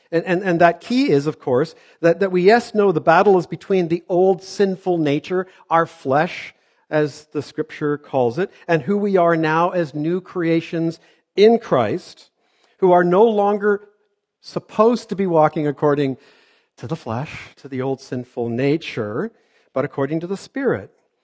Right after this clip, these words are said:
And so Paul has shown us already so far that we can have confidence in that because, listen, your position has changed if you're in Christ. Y-, you are actually, in God's eyes,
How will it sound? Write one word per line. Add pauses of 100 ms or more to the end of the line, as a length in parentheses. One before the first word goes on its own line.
(280)
And
so
Paul (160)
has
shown
us
already
so
far
that
we
can
have
confidence
in
that
because, (160)
listen, (1400)
your
position (600)
has
changed (960)
if
you're
in
Christ. (1040)
Y-, (180)
you
are
actually,
in
God's
eyes,